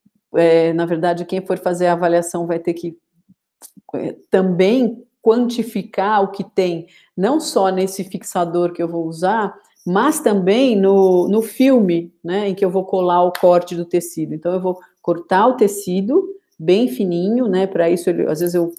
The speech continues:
corto congelado, que é mais fácil de cortar, corto fininho, e aí a gente cola no, no filme. Esse filme, então, precisa também ser medido, né, como se fosse o,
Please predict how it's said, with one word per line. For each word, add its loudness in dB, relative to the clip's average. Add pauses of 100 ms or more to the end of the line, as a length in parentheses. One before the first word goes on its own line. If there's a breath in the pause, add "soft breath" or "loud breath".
(120)
corto 0
congelado, 0
que -6
é 0
mais -4
fácil -4
de -12
cortar, -4 (380 loud breath)
corto 2
fininho, -2 (300 loud breath)
e 2
aí 2
a 0
gente -4
cola 4
no, 2
no 4
filme. 0
Esse 2
filme, 0
então, -2
precisa -6
também 0
ser -4
medido, -4
né, -2
como -6
se -16
fosse -10
o, -8